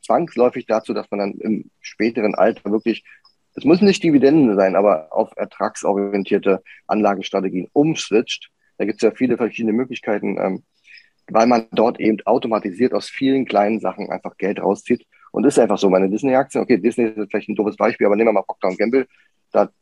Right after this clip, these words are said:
bekommst du einen Cashflow, aber die Anteile bleiben gleich, ja. Und wenn du eine, äh, Amazon-Aktie hast, dann musst du halt ein bisschen was verkaufen, ne? Ein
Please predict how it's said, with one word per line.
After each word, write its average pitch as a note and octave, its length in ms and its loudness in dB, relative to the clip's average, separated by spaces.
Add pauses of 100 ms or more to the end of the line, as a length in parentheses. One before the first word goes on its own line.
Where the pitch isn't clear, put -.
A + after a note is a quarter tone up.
(240)
bekommst E3 360 -2
du G2+ 40 4
einen F#2+ 160 0
Cashflow, C#3+ 420 -2
aber - 120 -2
die - 120 -8
Anteile A2+ 420 -2
bleiben F2 300 -4
gleich, E2+ 440 -2
ja. F#2 180 -6 (440)
Und - 160 -12
wenn F#2 120 -2
du G2+ 60 0
eine, F#2+ 360 0 (720)
äh, - 120 -12
Amazon-Aktie G#2+ 640 -2
hast, G#2+ 260 -4
dann F2+ 120 -6
musst A2 240 -6
du G2+ 60 -4
halt G#2+ 200 2
ein A2+ 180 2
bisschen A2+ 280 -2
was A#2 140 -4
verkaufen, A#2 600 -2
ne? G2 240 -6
Ein F2 60 -18